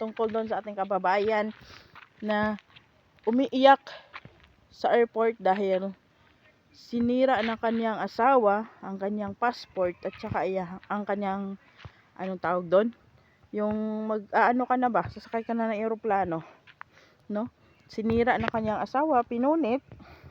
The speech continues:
Tapos ang info ng iba, sabi rin ng asawa, inamin din ng lalaki, sinasaktan niya ang kanyang misis. "Jesus, walang hiyang asawa ka."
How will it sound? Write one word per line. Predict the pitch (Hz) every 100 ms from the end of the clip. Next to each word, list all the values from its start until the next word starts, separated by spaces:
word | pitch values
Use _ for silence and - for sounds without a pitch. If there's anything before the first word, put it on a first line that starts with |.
| - - -
Tapos | 214 226 226 -
ang | 220 -
info | 240 302 - 202 233 294
ng | 247 220
iba, | 254 190 170 208 240 _ _ _ _ - _
sabi | 214 208 214
rin | 233
ng | 226
asawa, | 202 233 240 233 202
inamin | 196 190 202 190
din | 196 202
ng | 196
lalaki, | 190 196 214 208 190 180 196 _ - - _ -
sinasaktan | 254 247 247 233 - 226 220
niya | 220
ang | 214
kanyang | 214 214 214
misis. | 214 208 214 - 240 247 -
"Jesus, | 180 175 214 -
walang | 165 170
hiyang | 180 170
asawa | 160 170 165 170
ka." | -